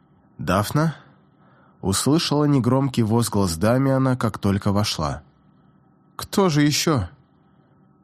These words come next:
"Почему ты здесь?" Удивилась я, рассмотрев в кресле сонного наемника. Похоже, он провел здесь всю ночь. "Тебя долго не было, начал переживать. Вдруг я не все знал об этой банде?"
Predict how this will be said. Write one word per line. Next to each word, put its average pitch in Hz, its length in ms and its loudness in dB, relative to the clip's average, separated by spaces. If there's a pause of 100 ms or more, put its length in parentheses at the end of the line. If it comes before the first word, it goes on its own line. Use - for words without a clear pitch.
(140)
"Почему 127 420 0
ты 170 140 -2
здесь?" 165 500 -2 (800)
Удивилась 113 680 0
я, 139 100 2
рассмотрев 123 600 -2
в - 40 -18
кресле 127 480 0
сонного 104 460 0
наемника. 90 720 -2 (840)
Похоже, 139 480 0
он 165 100 0
провел 131 400 0
здесь 123 240 0
всю - 240 -4
ночь. 139 460 -4 (580)
"Тебя 95 340 0
долго 131 360 0
не 120 200 2
было, 156 240 0
начал 95 360 0
переживать. 85 680 -2 (560)
Вдруг 110 440 -2
я 175 120 2
не 170 140 2
все 165 220 0
знал 117 280 2
об 98 160 -2
этой 98 220 0
банде?" 80 500 -4